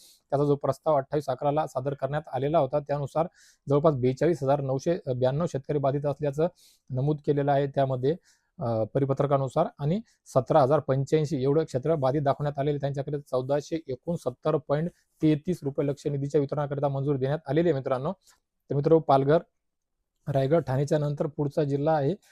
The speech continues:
रत्नागिरी. रत्नागिरीमध्ये सुद्धा ऑक्टोबर महिन्यामध्ये जे नुकसान झालेलं होतं, त्याचा प्रस्ताव अठ्ठावीस नोव्हेंबरला सादर करण्यात आलेला होता. त्याच्यानुसार वीस हजार आठशे अकरा शेतकरी बाधित दाखवण्यात आलेले आहे, त्या, ज्यांचं तीन हजार नऊशे पन्नास हेक्टर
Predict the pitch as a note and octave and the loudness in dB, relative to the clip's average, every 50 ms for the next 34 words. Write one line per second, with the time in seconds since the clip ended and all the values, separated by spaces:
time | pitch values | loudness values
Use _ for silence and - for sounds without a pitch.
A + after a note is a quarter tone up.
0 | _ _ _ - C#3 C3+ D#3 D3 - E3+ E3 D3+ D3+ C#3 B2 B2+ C3 D3 D3+ D3 | _ _ _ -2 2 2 2 4 4 4 4 4 4 4 4 4 2 2 0 0
1 | D3+ D#3 D#3 D#3+ E3 C#3 D#3 D3+ D#3 D3 - - D#3 D3+ D3 D3 D3 D3 D3+ D3 | 0 0 0 0 -2 -2 0 2 2 2 2 0 -2 -2 0 0 -2 -2 -2 -2
2 | D3+ C#3+ D3+ C#3+ D3 D3 C3+ B2+ - F3 E3 D3+ C3+ B2+ C3+ D3 D3 C3+ C#3+ C#3 | -2 0 0 0 0 -2 -2 -4 -6 -6 -4 -4 -4 -4 -2 -4 -4 -4 -6 -6
3 | C#3 C#3+ C#3 - D#3+ D#3+ - - C#3 C3+ - - - D#3 D#3 - C#3 - - D3 | -6 -6 -4 -4 -4 -4 -4 -4 -6 -6 -6 -4 -4 -4 -4 -4 -4 -4 -4 -4
4 | C#3+ - D3+ C#3+ D3 C#3+ C#3+ C#3 - E3+ F3 - _ _ _ - - B2+ B2+ C#3 | -4 -4 -4 -4 -2 -2 0 0 2 0 -2 -4 _ _ _ -8 -4 0 0 0
5 | C#3 - C#3+ C#3+ D3 D3+ D3 - - C3+ D3+ E3 - F3 D3 D3 C#3+ - C#3 C3 | 0 0 0 -2 -2 -4 -4 -4 0 2 2 4 4 2 0 0 -2 -2 -2 -2
6 | D3 D3 C#3+ - - D3+ C3 A#2+ E3 - - B2+ C3+ D3 C#3 C3+ B2+ - - D#3+ | -4 -4 -4 -4 -4 -4 -2 -4 -4 -4 -2 -2 -2 -2 -2 -4 -4 -6 -8 -10
7 | - _ _ - C3 - - E3 D3 - C#3 - - D3 D3 C#3 C#3 C3+ C#3+ C3+ | -10 _ _ -16 -14 -8 -6 -4 -4 -4 -6 -6 -4 -4 -4 -2 -2 -2 -2 -2
8 | C3+ C3 - C#3 C#3+ C#3+ - - C3+ C#3+ D3 D3 C#3 D#3+ - _ _ - _ _ | -2 -2 -2 -4 -6 -6 -6 -6 -4 -2 -2 0 -2 -2 -4 _ _ -20 _ _
9 | _ _ _ - C#3+ C3 B2+ B2 B2 A#2+ A#2+ B2 C3 C#3 C3+ - D#3+ D#3 C#3 - | _ _ _ -2 0 0 0 0 -2 -2 0 0 0 2 2 0 -2 -2 -2 -2
10 | D#3 C#3 B2+ C3 C#3 C3+ C#3 C#3 C3+ E3 C#3+ - - C3 D3 D#3+ - - B2+ A#2 | -2 0 2 0 0 0 -2 -4 -4 -4 -6 -4 -4 -4 -4 -4 -4 -4 -8 -6
11 | - C#3+ C#3+ F3+ | -4 -4 -4 -4